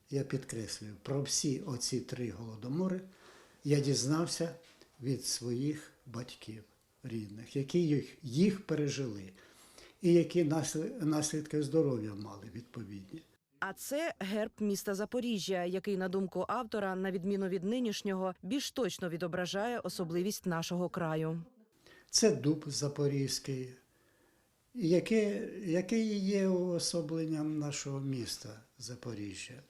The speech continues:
Speaker 1: Я так сприймаю, і так сприймає багато хто. І, власне, цей дуб був гордістю. На жаль, він всох, але висаджені нові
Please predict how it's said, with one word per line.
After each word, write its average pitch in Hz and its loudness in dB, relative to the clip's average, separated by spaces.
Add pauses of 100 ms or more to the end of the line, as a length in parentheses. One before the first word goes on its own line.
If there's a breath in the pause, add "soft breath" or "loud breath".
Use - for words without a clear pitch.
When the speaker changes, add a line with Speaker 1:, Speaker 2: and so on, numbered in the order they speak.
(360 loud breath)
Speaker 1:
Я 165 4
так 151 -4
сприймаю, 180 0
і 160 0
так 180 2
сприймає 160 -2
багато 127 -4
хто. - -18 (1000 loud breath)
І, 170 4
власне, 160 2
цей 165 2
дуб 180 4
був 170 0
гордістю. 156 -2 (1400)
На 147 -2
жаль, 156 0
він 139 -2
всох, - -12
але 175 2
висаджені 147 -2
нові 117 -8